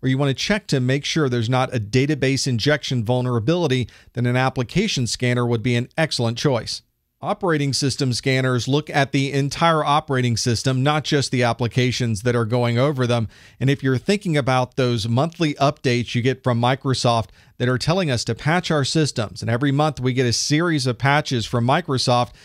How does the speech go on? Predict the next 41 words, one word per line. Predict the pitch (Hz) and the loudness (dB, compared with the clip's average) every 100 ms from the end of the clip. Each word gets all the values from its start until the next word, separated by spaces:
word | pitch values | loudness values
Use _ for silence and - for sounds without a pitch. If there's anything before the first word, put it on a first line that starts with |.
| - | -12
it's | - - | -8 -6
these | 117 139 202 196 | -2 0 0 -2
types | 185 175 - | -2 -2 -2
of | 139 | -6
scanners | - - 160 175 110 101 | -4 -2 0 0 0 -2
that | 120 120 | 0 0
are | |
going | 113 139 143 | 0 0 0
to | 123 | 0
be | 131 | 0
able | 120 | 0
to | 120 113 | -2 -2
tell | - 175 | -2 0
you | 147 120 - - | 0 -2 -8 -8
if | 117 110 | -6 -2
you | 139 | 0
are | 135 | 0
completely | 120 117 107 - 175 165 156 | 0 -2 -2 -2 -2 0 -2
patched | - 147 143 - | 0 0 0 0
up | 175 226 _ | 0 -2 _
or | 131 139 160 | -6 -2 -2
if | 151 | 0
there | 139 139 | 0 0
are | 151 | 0
any | 156 151 | 0 0
holes | 123 190 170 131 - - - - | 0 0 0 -2 -4 -10 -14 -4
that | 123 | -2
a | |
bad | 110 135 139 | 2 2 2
guy | 139 135 | 2 2
might | 131 135 | 0 0
use | 143 143 139 | 0 0 0
to | 117 | -2
take | - 147 151 | 0 0 0
advantage | 120 151 160 120 110 | 0 2 2 0 0
of | 113 | -2
one | 110 123 | 0 0
of | 123 | 0
these | 117 117 107 127 | 0 -2 -2 0
known | 139 156 143 | 2 2 0
vulnerabilities. | 127 127 120 107 139 139 107 107 - | 0 0 0 0 0 0 -2 -6 -10